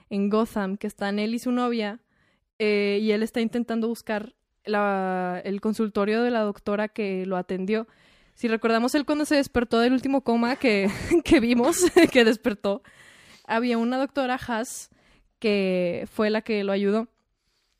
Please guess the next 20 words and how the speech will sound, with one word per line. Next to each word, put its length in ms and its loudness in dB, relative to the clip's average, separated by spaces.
Y, 440 -2
pues, 300 -10
ya 160 2
después 320 -4
él 100 -4
descubre 540 -2
que 180 -8
ella 180 -4
fue 240 -8
la 160 -6
que 120 -10
le 60 -6
implantó 460 -6
todas 180 -4
las 140 -4
memorias 500 -2
junto 260 -6
con 140 -6
los 180 -6
Owls. 540 -2